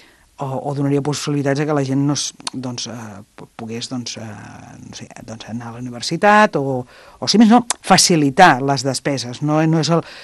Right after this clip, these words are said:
no és el que condicioni poder anar o no a la universitat o a l'escola, però sí que beneficia aquelles famílies, doncs, que, eh, en un moment determinat ho estan passant malament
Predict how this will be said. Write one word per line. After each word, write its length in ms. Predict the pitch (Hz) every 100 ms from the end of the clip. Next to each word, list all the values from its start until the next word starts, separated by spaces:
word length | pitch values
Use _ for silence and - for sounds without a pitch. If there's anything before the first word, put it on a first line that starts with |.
| - 156
no 80 | 180
és 80 | 190
el 60 |
que 80 | 208
condicioni 480 | 185 185 156 175 165
poder 240 | 135 139
anar 220 | 143 147 139
o 80 | 143
no 80 |
a 60 | 147
la 60 | 147
universitat 480 | 143 139 147 147 147
o 80 | 143
a 80 |
l'escola, 400 | 131 - 170 147 131
però 160 | 131 117
sí 100 | 147
que 120 | 147
beneficia 520 | 147 139 139 160 151
aquelles 240 | 147 143
famílies, 400 | - 147 139 151
doncs, 160 | 160 156
que, 140 | 147
eh, 640 | - - - - - 143 135
en 240 | - 139
un 60 | 147
moment 180 | 147 147
determinat 480 | 143 147 156 151 -
ho 140 | -
estan 160 | - 123
passant 240 | 131 147
malament 360 | 147 156 151